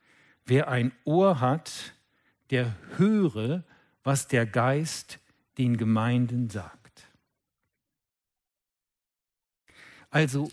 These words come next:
hören auf Gottes Stimme. Ich versuche das mal so ein bisschen zu kategorieren, dass man im Denken einigermaßen ordentlich unterwegs ist. Also ein erster großer Gedanke, der uns begegnet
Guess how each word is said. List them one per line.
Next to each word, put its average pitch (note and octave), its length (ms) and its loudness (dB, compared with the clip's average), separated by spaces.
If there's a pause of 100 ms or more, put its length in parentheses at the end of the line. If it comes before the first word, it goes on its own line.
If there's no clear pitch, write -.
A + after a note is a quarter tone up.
(160)
hören D#3+ 420 4
auf C3+ 240 0
Gottes A#2 320 -6
Stimme. F#2 400 -10 (1400)
Ich - 120 -16
versuche B2+ 400 0
das A2+ 220 -2
mal A#2 200 0
so A2 80 -4
ein G#2+ 100 -4
bisschen A#2+ 300 -4
zu - 140 -12
kategorieren, A2+ 880 -4
dass G#2+ 240 -8
man A2 160 -6
im G2+ 160 -10
Denken G#2+ 320 -8
einigermaßen G#2+ 720 -6
ordentlich A2 420 -8
unterwegs G#2+ 540 -4
ist. F#3+ 400 -4 (460)
Also C3+ 520 2 (760)
ein D3+ 160 4
erster F3 360 4
großer D#3+ 540 2
Gedanke, A#2+ 640 -4
der B2+ 180 0
uns C#3+ 160 -4
begegnet C3 760 -4